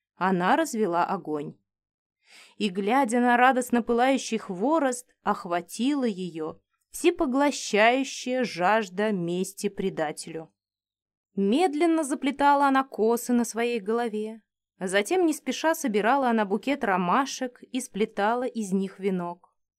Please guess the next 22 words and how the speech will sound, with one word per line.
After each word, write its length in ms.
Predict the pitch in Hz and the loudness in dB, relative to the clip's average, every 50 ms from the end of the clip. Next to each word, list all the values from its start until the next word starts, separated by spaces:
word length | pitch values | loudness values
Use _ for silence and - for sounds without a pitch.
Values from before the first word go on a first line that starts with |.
| _ _ _ _ _ _ _ _ _ _ _ | _ _ _ _ _ _ _ _ _ _ _
И 220 | - 196 220 247 262 | -2 0 2 2 2
лишь 240 | 247 294 277 - | 2 0 0 0
когда 360 | - - 269 254 262 226 302 302 | 0 0 0 2 2 2 0 0
последний 540 | 302 302 294 - - 262 285 233 269 277 | 0 -2 -2 -2 -2 -2 0 2 2 2
цветок 640 | 269 - - 247 262 - - 196 196 185 175 - - - | 0 -2 -6 -8 -8 -6 -4 -4 -4 -4 -6 -10 -14 -16
встал 380 | - - - 196 185 196 202 | -14 -6 -2 0 2 2 0
на 80 | 190 185 | -2 -4
свое 300 | 175 - 185 175 175 175 | -6 -6 -6 -6 -4 -4
место, 580 | 170 170 190 240 277 269 - - - 170 160 - _ _ _ _ _ _ _ _ _ _ | -4 -2 -2 -2 -2 -4 -6 -10 -12 -14 -14 -16 _ _ _ _ _ _ _ _ _ _
в 120 | - 175 185 | -12 -8 -2
голове 460 | 180 240 226 240 247 254 294 339 349 | 0 2 4 4 4 4 2 0 0
ясно 440 | 285 254 277 294 311 302 - 294 277 | 2 2 2 2 0 0 -2 0 0
наметился 640 | 262 233 220 220 247 240 - 247 233 240 - 233 | 2 2 2 0 0 -2 -4 -6 -6 -6 -8 -8
план 320 | 220 - 165 180 185 185 175 | -8 -6 -6 -4 -4 -4 -4
действий. 600 | 170 156 151 170 175 - - _ 165 160 - _ _ _ _ _ _ _ _ _ _ _ _ _ _ _ _ | -6 -8 -8 -8 -10 -12 -14 _ -20 -20 -20 _ _ _ _ _ _ _ _ _ _ _ _ _ _ _ _
Все 240 | - - - 370 381 | -12 -4 -2 0 0
продумала 460 | 381 - 185 175 180 170 175 175 175 | 0 0 -2 -2 -2 -2 -4 -4 -4
Кэтрин. 540 | 170 - 180 165 - - - - - - _ _ _ _ _ _ _ _ _ _ _ _ - | -6 -6 -6 -6 -6 -8 -10 -12 -12 -14 _ _ _ _ _ _ _ _ _ _ _ _ 0
Не 160 | 202 220 269 | 2 4 4
учла 360 | 294 294 - - 285 302 294 | 4 2 -2 0 0 2 2
только 300 | 285 294 285 269 269 294 | 2 0 -2 0 0 0
одного. 540 | 277 233 254 285 277 220 180 147 143 151 - | 2 4 4 2 2 0 -2 -6 -10 -12 -16